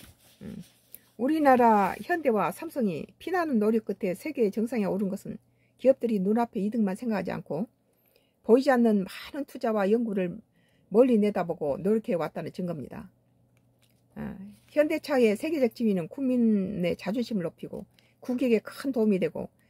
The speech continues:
고 종재용 명예회장도 지하에서 자기 자손들에게 박수갈채를 보낼 것이라고 생각해요.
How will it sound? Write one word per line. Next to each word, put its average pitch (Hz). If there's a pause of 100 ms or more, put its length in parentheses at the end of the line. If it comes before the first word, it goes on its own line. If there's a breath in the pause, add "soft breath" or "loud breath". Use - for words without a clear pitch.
(280 soft breath)
고 262
종재용 247
명예회장도 208 (240)
지하에서 208
자기 208
자손들에게 190 (200)
박수갈채를 208
보낼 190
것이라고 -
생각해요. -